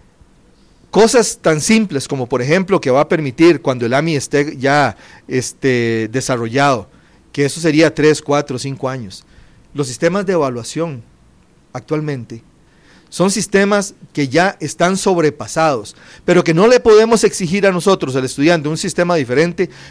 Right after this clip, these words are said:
porque la inequidad que existe para poder accesar los recursos tecnológicos es muy grande. Tenemos que garantizarnos que el estudiante primero tenga acceso. El ami lo contempla. Contempla un acceso desde los centros universitarios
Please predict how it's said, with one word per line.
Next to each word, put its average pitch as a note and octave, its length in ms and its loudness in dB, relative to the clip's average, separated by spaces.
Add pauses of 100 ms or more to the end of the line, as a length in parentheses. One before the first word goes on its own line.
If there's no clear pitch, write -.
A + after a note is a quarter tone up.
porque F3 320 4
la D#3 140 6
inequidad D#3 540 2
que G#3+ 100 -4
existe G3 520 -2 (200)
para D#3 240 2
poder D#3 460 4 (100)
accesar D#3 640 0 (180)
los C#3+ 180 2
recursos F3+ 380 0
tecnológicos D3+ 680 -2 (100)
es D#3 120 0
muy C3 160 -6
grande. G2+ 300 -14 (520)
Tenemos F#3 360 2
que G#3+ 100 2
garantizarnos D#3+ 680 0
que D3+ 100 -4
el C#3+ 40 0
estudiante C#3+ 540 -2
primero D#3 500 -4
tenga G3 340 0
acceso. A#2+ 460 -6 (400)
El E3+ 160 2
ami G#3+ 260 2
lo F3+ 140 -2
contempla. C#3+ 640 -8 (400)
Contempla G3+ 560 2
un A3 160 2
acceso F3+ 480 0
desde A#3+ 400 4
los G#3 140 2
centros G#3 260 0
universitarios E3+ 800 -2